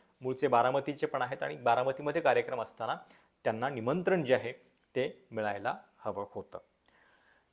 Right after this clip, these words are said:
एकीकडे बारामतीमध्ये नेमकं काय होणार? लोकसभेच्या निवडणुकीच्या वेळी भाजप, अ, शिंदे आणि अजित पवार यांच्या महायुतीचा उमेदवार नेमका कोण असणार? तो पवार कुटुंबातलाच असणार का? अजित पवार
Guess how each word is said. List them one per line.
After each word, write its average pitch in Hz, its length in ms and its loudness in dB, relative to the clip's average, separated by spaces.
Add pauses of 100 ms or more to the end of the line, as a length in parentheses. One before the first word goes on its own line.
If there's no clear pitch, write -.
एकीकडे 175 460 6 (180)
बारामतीमध्ये 175 880 6
नेमकं 156 280 2
काय 120 300 6
होणार? 98 260 -4 (220)
लोकसभेच्या 160 600 4
निवडणुकीच्या 143 640 0
वेळी 139 480 -2 (160)
भाजप, 135 500 2 (640)
अ, 113 280 2 (100)
शिंदे 135 400 0
आणि 160 220 4
अजित 135 260 -2 (120)
पवार 123 240 6
यांच्या 123 520 2 (160)
महायुतीचा 160 680 2
उमेदवार 135 460 0
नेमका 120 260 0
कोण 185 320 2
असणार? 131 420 2
तो 151 60 -2
पवार 123 300 2
कुटुंबातलाच 131 720 0
असणार 135 300 0
का? 139 300 0
अजित 123 220 -6 (100)
पवार 131 280 2